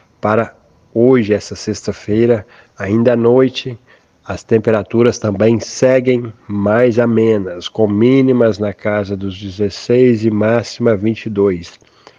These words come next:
A Defesa Civil já emitiu um alerta para os riscos de deslizamentos e alagamentos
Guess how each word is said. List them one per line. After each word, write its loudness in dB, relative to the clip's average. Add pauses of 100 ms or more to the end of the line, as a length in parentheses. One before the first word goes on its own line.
(140)
A -14
Defesa -4
Civil 2 (120)
já 0 (100)
emitiu -2
um -2
alerta -6 (400)
para 0
os -2
riscos 2
de 0 (120)
deslizamentos -2
e 0
alagamentos -2